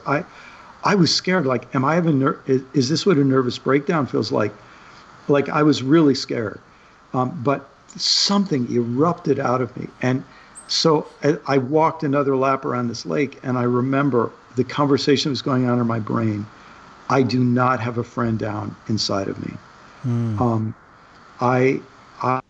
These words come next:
Speaker 1: I am always, uh, s-, feeling something is wrong with me. I'm always focused on my flaws. Um, uh, a-, and if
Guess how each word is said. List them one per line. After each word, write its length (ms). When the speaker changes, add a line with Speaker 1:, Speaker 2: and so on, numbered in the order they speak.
Speaker 1:
I 400
am 200
always, 840
uh, 280
s-, 400
feeling 340
something 520
is 200
wrong 480
with 160
me. 220
I'm 200
always 480
focused 400
on 160
my 160
flaws. 720
Um, 360
uh, 400
a-, 280
and 280
if 120